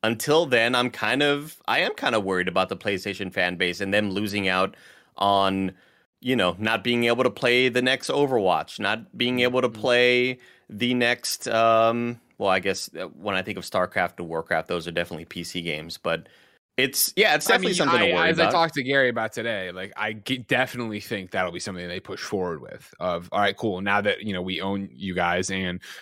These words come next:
Speaker 2: obviously Game Pass is, there's P C Game Pass. I do think you'll see them really push on getting those games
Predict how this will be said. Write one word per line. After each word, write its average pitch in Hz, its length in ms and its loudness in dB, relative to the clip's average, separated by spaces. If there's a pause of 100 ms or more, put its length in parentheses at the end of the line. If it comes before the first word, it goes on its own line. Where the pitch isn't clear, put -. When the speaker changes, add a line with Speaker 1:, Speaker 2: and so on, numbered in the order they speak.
Speaker 2:
obviously 104 420 0
Game 101 220 -2
Pass 95 340 0
is, 101 300 0
there's 104 240 2
P - 220 -6
C 113 180 0
Game 98 220 -2
Pass. 82 200 -2
I - 80 0
do 107 240 0
think 92 220 -8
you'll 80 80 -6
see 85 220 -6
them 82 360 -8
really 95 240 -2
push 90 280 -4
on 90 100 -4
getting 87 340 -4
those 87 200 -4
games 82 240 -4